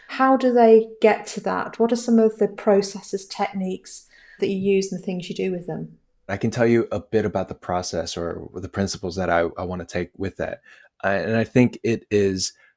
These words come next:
Speaker 2: to first understand and help them understand who they are as an entrepreneur. I think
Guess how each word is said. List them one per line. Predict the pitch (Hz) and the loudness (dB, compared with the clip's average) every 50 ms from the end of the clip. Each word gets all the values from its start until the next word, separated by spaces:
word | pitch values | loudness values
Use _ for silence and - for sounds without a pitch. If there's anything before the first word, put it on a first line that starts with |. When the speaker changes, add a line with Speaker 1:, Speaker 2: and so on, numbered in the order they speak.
| _ _ | _ _
Speaker 2:
to | - - 113 | -6 -4 -4
first | - - - 117 113 110 - | -2 2 4 6 6 6 4
understand | 110 110 110 110 107 - - 104 98 98 98 98 98 95 - | 2 2 2 2 0 0 0 0 0 0 0 -2 -4 -4 -6
and | 98 95 | -6 -2
help | - 107 104 - - | 0 0 0 0 0
them | 110 98 90 | 0 0 0
understand | 90 95 92 - - 95 90 90 90 92 87 - | -2 -4 -4 -2 -2 -2 0 0 -2 -4 -6 -8
who | - - 107 104 | -6 -2 -2 0
they | 90 95 92 92 | 0 0 0 0
are | 90 90 92 92 90 85 - 85 | 0 0 0 0 0 -2 -2 -4
as | 98 95 95 | -4 -2 -2
an | 98 87 | -4 -4
entrepreneur. | 87 87 - - - - 92 87 87 87 85 - _ _ _ _ _ _ - | -6 -8 -10 -12 -10 -8 -6 -6 -6 -8 -10 -12 _ _ _ _ _ _ -2
I | 120 113 | 0 2
think | 107 127 120 113 - | 4 4 2 2 0